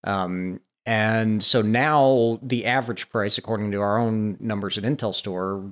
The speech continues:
we're seeing, um, much higher, uh, turbine sale prices for projects that were closed last year, including,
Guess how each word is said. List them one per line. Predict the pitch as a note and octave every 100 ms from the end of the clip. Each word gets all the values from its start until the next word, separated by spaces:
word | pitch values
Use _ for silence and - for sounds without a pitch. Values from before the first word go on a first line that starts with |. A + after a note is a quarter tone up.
| -
we're | A2+ A2
seeing, | - A#2+ G#2+ G#2 G2+ F#2+ _ _ _ _ -
um, | F2+ F#2 F#2 G2 G2+ _ -
much | A#2 A#2+ A#2
higher, | - A#2 A2+ G#2 G#2 G#2 G2 G2 _ -
uh, | G2+ F#2+ F#2+ E2
turbine | - A#2 G2+
sale | - G#2+ G2+
prices | A2 G2 - G2+ G2 - _ _ _ -
for | - G2+ G2+ G2+ G2+ G2+
projects | - A#2 A2 F#2 - -
that | G2+
were | A2 G#2+ G#2 F#2+
closed | - A#2+ A#2+ B2 A#2
last | G#2+ A2+ A2 -
year, | G2+ G#2
including, | G2+ G2+ - B2 A#2 A2+ A2